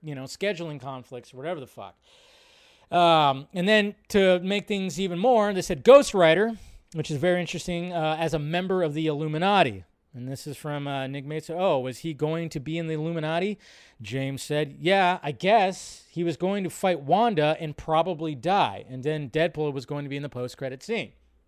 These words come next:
So that's what that all is. And then, of course, you know, there's all mentions of it with, like, right here, deleted scene, and then reportedly Ghost Rider fight scene right there. So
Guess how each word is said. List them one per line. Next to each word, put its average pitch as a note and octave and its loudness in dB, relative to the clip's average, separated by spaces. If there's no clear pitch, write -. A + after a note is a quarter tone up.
So - -12
that's G#3 2
what F3 -12
that F#3 0
all E3+ 4
is. A#2+ -2
And C3+ -10
then, C#3 -8
of C3+ -10
course, C3+ -6
you D3 -8
know, A2 -12
there's B2+ -12
all C3 -4
mentions A#2+ -12
of A#2 -8
it A#2 -8
with, A2+ -14
like, G#2 -12
right A2 -12
here, F3 -4
deleted A#2+ -10
scene, E3 -8
and B2+ -10
then C3 -10
reportedly C3 -6
Ghost C#3+ -6
Rider B2+ -4
fight D3+ -2
scene A#2 -12
right G#2+ -12
there. G2+ -10
So G2 -10